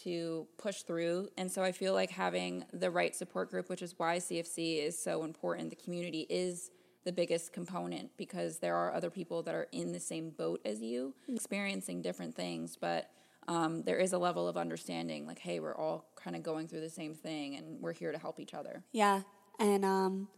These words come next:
Speaker 2: I think that the support is, like, a major part, and if you could just, like, help somebody by just being nice,
Speaker 1: Mm-hmm.
Speaker 2: um, and, like, helping them get out of, like, the limitations they're setting on themselves or their mental health is kind of, like, presetting for them,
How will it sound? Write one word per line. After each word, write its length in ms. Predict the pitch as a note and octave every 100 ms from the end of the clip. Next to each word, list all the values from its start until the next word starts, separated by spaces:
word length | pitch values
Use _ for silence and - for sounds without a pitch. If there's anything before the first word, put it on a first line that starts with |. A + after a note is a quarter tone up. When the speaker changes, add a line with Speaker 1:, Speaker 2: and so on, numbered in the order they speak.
| - - -
Speaker 2:
I 160 | D4+ G#3
think 240 | G#3 G3+
that 200 | F#3+ G3+
the 120 | - F#3+
support 580 | - - - F#3 F3 -
is, 240 | F#3+ F3+
like, 160 | G#3 G3+
a 40 |
major 380 | F#3+ F#3+ F3+ F#3
part, 400 | F#3 - F3+ G3 -
and 300 | F#3 F3 F3+ - - -
if 160 | G3+
you 100 | G#3+
could 120 | A3 A3
just, 140 | G#3
like, 140 | G3+
help 260 | - F3+ F3
somebody 420 | - F#3+ G3 G#3
by 180 | G3+ G3
just 280 | F#3+ G3+ -
being 180 | G3+ F#3+
nice, 400 | F#3 E3+ - - _ _ F#3+
Speaker 1:
Mm-hmm. 340 | F#3 F#3+ G3
Speaker 2:
um, 460 | F#3+ F#3+ F3+ F3 F3 - - - _
and, 200 | G3+ G3
like, 220 | F3+ E3+
helping 520 | A#3 - F#3+ G3+ F#3
them 240 | F3 E3+ F3
get 160 | F3
out 180 | E3+ D#3+
of, 220 | E3 E3
like, 340 | E3 E3 E3 -
the 80 | G3
limitations 520 | F#3+ F#3+ G3+ - F3+
they're 200 | - F3+
setting 300 | F3+ F3+ G3
on 80 | F#3+
themselves 480 | F#3 G3+ G3 F#3 G3+
or 80 | G3
their 100 | G3
mental 320 | F#3 F3+ G3
health 300 | D#3+ F3 F#3
is 180 | G3 -
kind 240 | F3 E3+
of, 80 | F3+
like, 240 | F#3 F3+
presetting 560 | - F#3+ F3+ F#3+ F#3 F3+
for 300 | E3 G3+ F3
them, 340 | F3 F#3 F#3+